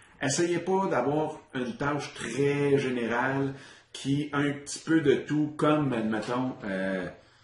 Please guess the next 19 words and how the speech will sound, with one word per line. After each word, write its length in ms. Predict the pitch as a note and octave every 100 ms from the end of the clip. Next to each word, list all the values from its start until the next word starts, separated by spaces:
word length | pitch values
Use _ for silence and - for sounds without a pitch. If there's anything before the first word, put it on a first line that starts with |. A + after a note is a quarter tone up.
| _ _ _ _ -
gestionnaire 1300 | - D3 C#3 - - C#3+ B2 B2+ C3+ C3+ C3+ C3 G#2
de, 840 | G#2 G2+ G2+ G2 F#2+ F#2 F2+ F2+ F2 E2+ - - - -
de 100 | -
communauté 720 | - B2+ A#2 A2+ G2 A2+ C#3
ou 100 | C3
même 380 | A2 A#2+ B2+ G#2+
gestionnaire 680 | G2 - - A2 A#2 B2+ B2
de 80 | G#2+
mon 180 | A2 G#2+
WordPress. 800 | A2 A2 - A2 G2+ E2+ - - _ _ - - - - -
Allez-y 440 | C3+ F#3 G3+ C#4 -
plus 720 | - F#3 G3+ G#3+ - - -
en 160 | C3+ C#3
détail, 500 | C3 B2 C3+ C3+ -
plus 200 | - G3
pointu 760 | G#3 - E3 F#3 F#3+ D3 - -
que 60 |
ça. 240 | - C#3 - - - - - - - _ -
Puis, 340 | D3+ F#3